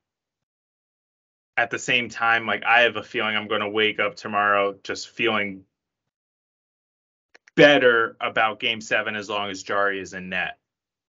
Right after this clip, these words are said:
And that's where my silver lining for this game is,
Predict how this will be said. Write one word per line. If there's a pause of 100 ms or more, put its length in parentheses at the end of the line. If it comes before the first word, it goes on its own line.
(120)
And
that's
where (600)
my
silver
lining
for
this
game
is,